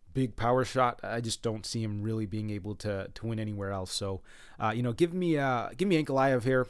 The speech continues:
and give me Ankalaev via, uh, unanimous decision. It's probably gonna be a, a somewhat tepid affair, you know. Uh,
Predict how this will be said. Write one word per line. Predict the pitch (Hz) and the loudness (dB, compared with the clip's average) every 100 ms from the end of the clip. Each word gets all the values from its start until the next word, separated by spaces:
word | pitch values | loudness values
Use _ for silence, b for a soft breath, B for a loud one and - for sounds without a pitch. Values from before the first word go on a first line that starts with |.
| - | -4
and | 127 127 127 | -6 -4 -2
give | 131 135 | 0 2
me | 131 117 | 2 0
Ankalaev | 123 123 117 117 113 | -4 -4 -2 0 -2
via, | 98 117 110 104 101 | -2 -2 -2 -2 -4
uh, | |
unanimous | 104 120 120 117 110 - | -4 -2 -2 -2 -2 -4
decision. | 101 113 110 110 - | -4 -4 -4 -6 -8
It's | 127 - | -10 -10
probably | - 160 156 151 143 | 0 2 2 2 0
gonna | 139 123 | 0 0
be | 127 123 113 _ b b b b - - | 0 0 -4 _ b b b b -8 -4
a, | |
a | 147 | 0
somewhat | - 190 190 180 156 - - | 4 4 6 6 4 0 -4
tepid | - 151 143 | 0 0 0
affair, | 135 143 139 120 | 2 4 4 2
you | 123 | -2
know. | 123 123 - B B B B | -2 -2 -6 B B B B
Uh, | - 113 | -2 -2